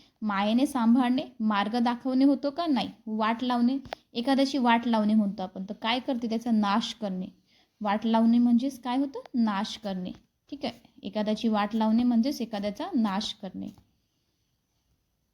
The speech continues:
नेक्स्ट क्वेश्चन बघा काय दिलेलं आहे, खालील वाक्य प्रचाराचा वाक्यात उपयोग करा. बघा, आता का, आधी काय दिलेलं होतं आपल्याला बघा,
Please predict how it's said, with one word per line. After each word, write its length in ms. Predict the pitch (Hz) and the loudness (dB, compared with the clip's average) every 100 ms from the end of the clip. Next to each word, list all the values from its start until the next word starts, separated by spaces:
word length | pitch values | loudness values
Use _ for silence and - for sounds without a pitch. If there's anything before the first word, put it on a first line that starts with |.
| _ | _
नेक्स्ट 280 | 220 214 214 | -4 -2 -2
क्वेश्चन 320 | 254 240 254 | -4 -2 0
बघा 220 | 240 240 240 | 2 2 2
काय 160 | 233 | 2
दिलेलं 320 | 220 226 226 226 | 2 0 0 -2
आहे, 180 | 233 349 _ _ _ _ _ _ - | -4 -8 _ _ _ _ _ _ -8
खालील 360 | - 247 302 | 0 2 2
वाक्य 460 | 277 233 - _ 302 | 2 0 -4 _ -6
प्रचाराचा 600 | 285 240 247 240 233 233 254 | -2 -2 0 0 0 -2 -4
वाक्यात 520 | 208 - 254 247 - | -4 -6 -10 -8 -8
उपयोग 360 | 226 214 214 214 | -8 -6 -6 -6
करा. 200 | 226 190 - - _ _ | -4 -6 -8 -18 _ _
बघा, 220 | 214 190 190 - | -8 -8 -8 -8
आता 220 | 208 254 | -6 -6
का, 120 | - | -2
आधी 280 | - 214 240 | 0 2 4
काय 160 | 262 | 2
दिलेलं 240 | 254 254 262 | 4 2 0
होतं 160 | 262 | 0
आपल्याला 320 | 247 233 247 240 | -2 -2 0 2
बघा, 280 | 233 247 | 2 0